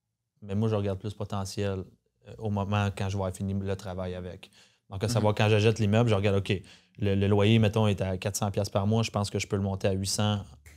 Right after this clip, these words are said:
Speaker 1: en l'espace de quelques mois. All right, ben, je vais à faire l'acquisition en considérant qu'est-ce qui va devenir cet immeuble-là et non pas essayer de négocier tout de suite. Le, le, tu sais, souvent, les, les, le monde essaie de saigner le vendeur, là,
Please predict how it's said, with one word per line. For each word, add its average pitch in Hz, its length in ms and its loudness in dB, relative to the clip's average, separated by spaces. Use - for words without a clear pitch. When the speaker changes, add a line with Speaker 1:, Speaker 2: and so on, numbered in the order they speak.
Speaker 1:
en 98 120 -6
l'espace 98 380 -2
de 98 300 -2
quelques 98 280 -6
mois. 113 400 2
All 104 80 -2
right, 101 160 2
ben, 95 120 -2
je 92 100 -4
vais 95 300 -2
à 110 100 -8
faire 123 300 4
l'acquisition 113 1000 0
en 101 100 -10
considérant 104 640 -4
qu'est-ce 104 180 -4
qui - 80 -10
va 101 140 0
devenir 98 420 -4
cet 92 220 -10
immeuble-là 95 380 -6
et 95 40 -4
non 98 180 -2
pas 110 140 2
essayer 101 240 -2
de 98 140 -2
négocier 95 680 -4
tout - 80 -14
de 95 60 -12
suite. 104 260 -4
Le, 98 200 -2
le, 92 360 -4
tu 95 160 -12
sais, 113 60 -8
souvent, 110 240 0
les, 104 260 0
les, 98 360 -4
le 98 120 -6
monde 110 160 0
essaie 101 220 -2
de 95 60 -4
saigner 104 400 0
le 101 60 -2
vendeur, 101 480 -4
là, 107 160 -4